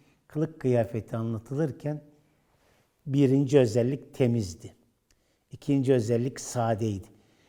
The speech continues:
Üçüncü özellik göze batmıyordu. Çevreyle uyumluydu.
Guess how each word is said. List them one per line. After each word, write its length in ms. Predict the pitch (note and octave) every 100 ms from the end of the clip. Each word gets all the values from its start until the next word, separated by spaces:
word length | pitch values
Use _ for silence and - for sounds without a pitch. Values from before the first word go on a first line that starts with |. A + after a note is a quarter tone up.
| _ -
Üçüncü 500 | - - D#3+ E3 E3+
özellik 720 | D#3 G#2+ B2 A2 A2 G#2+ - _ _ _ _
göze 640 | - D3+ C3+ D#3 C#3 G#2+ G2
batmıyordu. 680 | C3+ - A2 G#2+ G2 F#2 F2+ _ _ _ _ _ _ _ _ _ -
Çevreyle 720 | - D#3 B2+ A2 G2+ G2+ D#3
uyumluydu. 800 | - G#2+ G2+ F#2+ F#2+ G2 D#2+ _